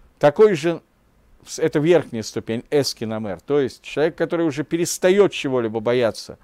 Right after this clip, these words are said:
потому что с помощью молитвы он добрался до Каль Кинешер, лёгкий как орёл, он добрался до этой башни. Мицвот Асе и Лота Асе, Арье, это негет мицвот Лота Асе, и Цви,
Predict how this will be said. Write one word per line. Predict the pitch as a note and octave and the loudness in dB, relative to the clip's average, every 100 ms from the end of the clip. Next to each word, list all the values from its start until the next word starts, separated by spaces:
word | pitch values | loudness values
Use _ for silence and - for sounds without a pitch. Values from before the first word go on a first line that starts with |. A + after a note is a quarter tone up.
| - - - | -20 -20 -4
потому | B2 D3 E3+ | 0 0 0
что | - D3+ | -4 -8
с | - | 0
помощью | F3 D#3 C3+ - | 0 0 -4 -4
молитвы | C3+ D3 E3 C#3 A2 E2+ _ _ _ - | 0 0 0 -8 -8 -10 _ _ _ -8
он | C#3+ C#3 | -2 0
добрался | C3 D3+ D#3 E3+ C#3+ - F#2+ | 4 4 6 4 4 -2 -10
до | F#2 A#2+ B2+ G#2 _ _ - | -4 2 2 0 _ _ 2
Каль | D3+ C#3 | 4 4
Кинешер, | - B2 B2 A#2 - E2 | 0 -8 -6 -6 -8 -10
лёгкий | G#2 C#3+ - A#2 | 0 0 0 -10
как | G2+ A2+ - | -6 -6 -2
орёл, | A#2+ A2+ F#2 _ _ - | -2 -2 -6 _ _ -6
он | B2+ C3+ | -4 2
добрался | C#3 C#3+ D3+ C3+ - G2 | 2 6 6 4 0 -6
до | G#2 G#2 - | -2 -2 -4
этой | G2+ G#2 A2 | -10 -6 -2
башни. | B2 D#3+ - D3+ D3+ _ _ _ _ _ _ - | 2 0 0 -16 -20 _ _ _ _ _ _ -4
Мицвот | D3 - G#3+ A3 | -4 2 2 4
Асе | F#3 - G#3 | 2 4 6
и | |
Лота | G3+ F#3 F3 D#3+ | 8 6 4 2
Асе, | - F3 C#3 - _ _ _ | 2 0 0 -2 _ _ _
Арье, | B2+ C#3 C3+ F3 D#3 - - | 0 2 4 2 2 -2 -10
это | A2 B2 A#2+ | -8 -4 -4
негет | C#3 C3+ A#2+ | -4 -6 -6
мицвот | C3 - C#3 - | -8 -4 -4 -2
Лота | C#3 C#3+ - G2+ | 2 2 2 -2
Асе, | - - D#2 - - | -2 -8 -8 -10 -8
и | D3 B2 G2 _ _ _ _ - | -4 -2 -4 _ _ _ _ -14
Цви, | - C#3+ D#3+ A2+ | -6 -4 -4 -8